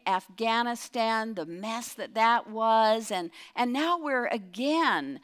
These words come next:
in a Cold War with Russia, who has joined forces with China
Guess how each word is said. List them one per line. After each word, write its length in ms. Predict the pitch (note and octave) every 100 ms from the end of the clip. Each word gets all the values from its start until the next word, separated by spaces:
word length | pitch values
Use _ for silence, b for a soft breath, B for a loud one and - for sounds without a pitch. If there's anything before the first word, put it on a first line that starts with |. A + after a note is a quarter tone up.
| B
in 160 | - A#3
a 60 | G#3+
Cold 560 | - - A#3 B3+ B3+
War 480 | G#3 A3 A#3+ G#3 E3
with 260 | E3 E3 F#3+
Russia, 600 | F#3+ A#3 D4 - E3 - B -
who 160 | A#3+ A#3
has 160 | G#3+
joined 420 | - A#3 B3+ C4 B3
forces 560 | A#3+ B3 B3+ A#3+ G#3+
with 220 | G#3+ G3+
China 680 | - - B3 D4 C4+ D#3 F#2+